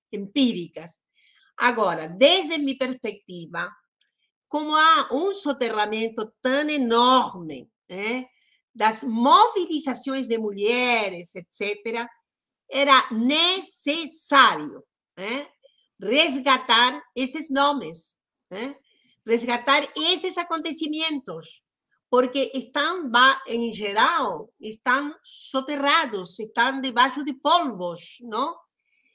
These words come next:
E, eh, se bem, claro, cada país tem uma his-, uma, um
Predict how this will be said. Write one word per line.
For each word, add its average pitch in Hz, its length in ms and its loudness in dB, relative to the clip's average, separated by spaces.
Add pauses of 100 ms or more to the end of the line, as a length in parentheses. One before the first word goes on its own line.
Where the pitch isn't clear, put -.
E, 302 520 -2 (320)
eh, 226 420 -2
se 240 240 -8
bem, 233 420 -2 (220)
claro, 214 640 0
cada 208 380 4
país 240 640 -6
tem 220 160 0
uma 220 320 -6
his-, 196 380 -12
uma, 190 800 -6
um 208 200 -12